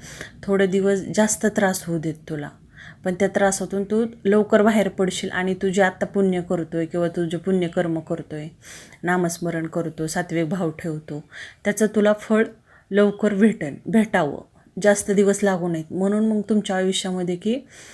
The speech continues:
तो त्रास येतो." अत-, आणि खूप येतो त्रास. मग तो तुम्ही सहन करून तुम्ही जेव्हा बाहेर, बाहेर पडाल, तेव्हा तुमच्या आयुष्यातल्या सगळ्या गोष्टींचे प्रॉब्लेम, सगळ्या गोष्टी सॉल्व्ह झालेल्या असतील,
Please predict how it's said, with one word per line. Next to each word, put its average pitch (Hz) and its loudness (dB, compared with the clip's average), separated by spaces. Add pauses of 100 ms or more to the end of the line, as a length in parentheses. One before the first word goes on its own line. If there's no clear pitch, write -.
(300)
तो 185 0
त्रास 196 2
येतो." 175 -2 (160)
अत-, 170 -8 (200)
आणि 190 2
खूप 285 4
येतो 160 4
त्रास. 147 -10 (400)
मग 170 -6
तो 196 4
तुम्ही 214 4
सहन 233 4
करून 220 4
तुम्ही 214 0
जेव्हा 208 0
बाहेर, 196 2
बाहेर 190 0
पडाल, 170 -4 (540)
तेव्हा 196 0
तुमच्या 190 0
आयुष्यातल्या 190 0
सगळ्या 196 2
गोष्टींचे 190 -2
प्रॉब्लेम, 190 2 (420)
सगळ्या 202 2
गोष्टी 208 2
सॉल्व्ह 165 0
झालेल्या 156 -4
असतील, 156 -10